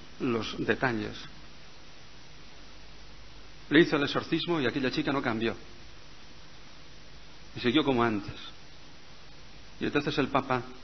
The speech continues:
dijo, "Vamos a celebrar la Santa Misa". Y la celebró. Y a partir de ese momento aquella mujer, que vive en Spoleto, pues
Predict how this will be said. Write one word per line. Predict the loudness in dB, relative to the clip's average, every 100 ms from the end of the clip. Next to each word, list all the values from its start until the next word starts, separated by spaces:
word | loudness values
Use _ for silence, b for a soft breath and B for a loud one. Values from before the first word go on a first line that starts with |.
| -4
dijo, | 0 2 2
"Vamos | 2 0
a |
celebrar | 0 2 2 0
la | 0
Santa | 0 0 0
Misa". | 0 -2 -4 -6 -12 -12 -12 -12 -12 -12 -2
Y | 2
la | 2
celebró. | 4 2 2 0 -4 -10 -10 -10 -10 -10 -10 -10 -10 -2
Y | 0
a |
partir | 2 2 2
de | 2
ese | 2
momento | 2 2 2
aquella | 0 0
mujer, | 4 2 2 -8 -10 -10 -4
que | 2
vive | 4 4
en | 4
Spoleto, | 2 2 2 -2 -6 -10 -12 -12 -12 -12 -12 -12 -12 -10 -10 -10 -10 -12 -2
pues | 2 4 2